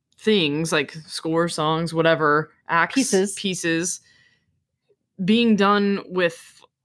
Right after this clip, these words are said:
Speaker 1: weird art as-, with it.
Speaker 2: Mm-hmm.
Speaker 1: So the f-, I don't remember what the first one was, but as it came on, so we've recently gotten into this app called the Calm app,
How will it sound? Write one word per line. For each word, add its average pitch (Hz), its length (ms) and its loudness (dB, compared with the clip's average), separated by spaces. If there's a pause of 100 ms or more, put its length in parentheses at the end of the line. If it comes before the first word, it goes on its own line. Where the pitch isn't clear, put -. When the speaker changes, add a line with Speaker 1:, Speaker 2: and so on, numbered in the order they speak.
Speaker 1:
weird 196 640 2 (260)
art 180 340 0 (180)
as-, 175 280 -4
with 180 240 -2
it. - 440 -8
Speaker 2:
Mm-hmm. 196 320 2
Speaker 1:
So 196 180 0
the 185 80 -2
f-, - 240 -8
I 190 80 2
don't 226 120 0
remember 233 280 0
what 208 160 -4
the 190 60 -8
first 196 340 -4
one 156 200 -4
was, 160 420 2
but 165 120 0
as 202 220 2
it 170 80 -4
came 185 180 -4
on, 170 180 0
so 165 100 -4
we've 180 200 -2
recently 196 300 0
gotten 160 260 0
into 165 220 -2
this 147 180 -6
app 160 300 0
called 151 260 0
the 147 80 -2
Calm 147 440 0
app, 277 360 0